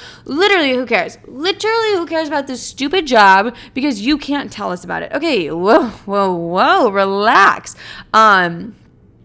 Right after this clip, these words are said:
yeah, no, I actually, like, genuinely can't say anything. I don't know what I do, and I don't even wanna say where I work because I don't want people to be like,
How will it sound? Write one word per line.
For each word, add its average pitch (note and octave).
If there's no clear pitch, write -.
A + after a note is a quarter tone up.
yeah, G#3
no, G3
I F#3
actually, F3+
like, E3+
genuinely E3
can't -
say -
anything. -
I A3
don't C#4+
know E4+
what E4+
I C4+
do, A3+
and A#3+
I A#3+
don't C4+
even C#4
wanna B3+
say A3
where G3
I A3
work B3
because G#3+
I G#3+
don't A3+
want A3
people A#3+
to -
be A3+
like, G3